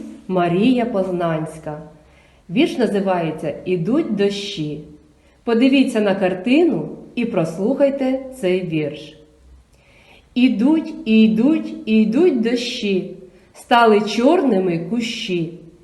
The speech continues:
і дерева чорні стали, бо листочки всі опали.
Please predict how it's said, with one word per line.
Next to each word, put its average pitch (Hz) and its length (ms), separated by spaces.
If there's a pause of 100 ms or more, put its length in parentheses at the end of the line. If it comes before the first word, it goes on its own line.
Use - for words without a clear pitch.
(380)
і 330 80
дерева 208 580
чорні 190 520
стали, 180 680 (400)
бо 294 140
листочки 185 720
всі 180 320
опали. 165 680